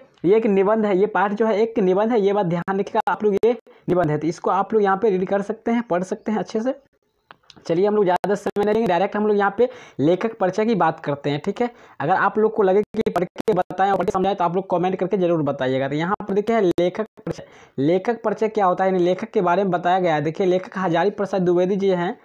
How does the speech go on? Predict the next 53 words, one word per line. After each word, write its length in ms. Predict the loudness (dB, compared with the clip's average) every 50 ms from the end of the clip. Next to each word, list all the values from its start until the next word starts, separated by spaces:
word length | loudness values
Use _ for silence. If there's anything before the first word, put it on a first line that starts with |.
| _ -20 -20 -20 -20 _ _
कि 80 | -2 0
जिनको 260 | 0 0 0 0 0
आप 180 | 0 0 0 0
लोग 100 | 0 0
यहाँ 200 | 0 0 -2 -4
पे 220 | -4 -2 -2 -2
देख 160 | -2 -4 -4 -6
सकते 320 | -8 -14 -12 -8 -6 -6 -4
हैं, 160 | -4 -6 -6 -8 _ _ _ _ _ _ _ _ _ _ _ _ _ _ _ -10
यहाँ 280 | -6 -6 -4 -4 -6
पे 140 | -6 -6 -6
आप 180 | -6 -6 -4 -2
लोग 160 | -2 -2 -2
देख 160 | -2 -4 -6
सकते 300 | -6 -10 -12 -10 -8 -10 -8 -6
हैं। 120 | -6 -8 -8 _ _ _ _ _ _ _ -20 _ -20 _ _ -6 -4
देखिए 200 | -4 -2 0 0
यही 220 | 0 0 0 0
है 240 | -2 -2 -4 -4 -4
आपका 460 | -4 -4 -4 -6 -4 -2 -2 -2 -2 -4 _ _ _ _ _ _ _ _ _ _ _ _ _ _
हजारी 380 | -6 -4 -2 0 0 0 0 0
प्रसाद 340 | -2 -2 -4 -4 -2 -2 -2
द्विवेदी 320 | 0 2 2 2 2 2 0
जी 100 | -2 -2
हैं, 120 | -4 -2
ठीक 180 | -4 -4 -2 -2
है, 60 | 0
जो 120 | 0 -2
कि 120 | -2 -2 -4
चश्मे 380 | -2 -4 -4 -2 -2 0 0 0
में 120 | 0 0
हैं, 180 | -2 -2 -2 -2
देख 200 | -2 -2 -2 -2
रहे 120 | 0 0
हैं, 80 | 2 2
ये 100 | 2 0
अपने 260 | 0 -2 -2 -2 -2
बिहार 340 | -2 -2 -2 -2 -2 -4 -4
के 200 | -4 -2 -2 -2
ही 180 | 0 -2 -4 -4
थे। 240 | -4 -4 -4 -4 -4 -6 _ _ _ _ _ _ _ _ _
ठीक 160 | -8 -6 -4
है, 140 | -4 -6 -6 -6
बिहार 400 | -4 -2 -2 0 0 0 0 -2 -2 -4
के 160 | -4 -2 -2 -2 -2 -4 -6 -6
यहाँ 420 | -6 -4 -2 -2 0 0 0 0 -2
क्या 480 | -2 -4 -4 -8 -12 _ -8 -6 -4
कहते 220 | -4 -4 -6 -8 -4
हैं, 100 | -2 0
यूपी 340 | 0 0 0 -2 -2 -2 -4
के, 160 | -4 -4 -8
सॉरी, 240 | -6 -4 -4 -4 -2
यहाँ 180 | -2 -2 -4 -4